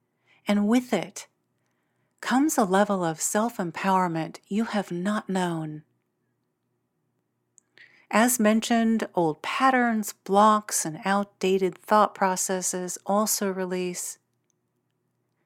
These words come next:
This all happens because the Akashic records are not of the material world.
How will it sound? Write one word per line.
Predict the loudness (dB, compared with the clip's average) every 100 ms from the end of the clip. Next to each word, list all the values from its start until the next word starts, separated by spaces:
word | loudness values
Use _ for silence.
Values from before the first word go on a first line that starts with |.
| _ _ -4
This | -2 2
all | 6 6
happens | 4 2 2 0 -2 -2 -4 -6 -10 _ _ _ _ _
because | -4 -2 0 0
the | 0
Akashic | 0 -2 -2 -2 -6 0
records | 2 2 0 -2 -4 -10 -14 _ _ _ _
are | 0 2
not | 4 4 4 2 -2 -10 -12 -8
of | -8 -2
the | -2 -2 -4
material | -6 -6 -8 -4 0 0 -2
world. | -6 -8 -6 -6 -8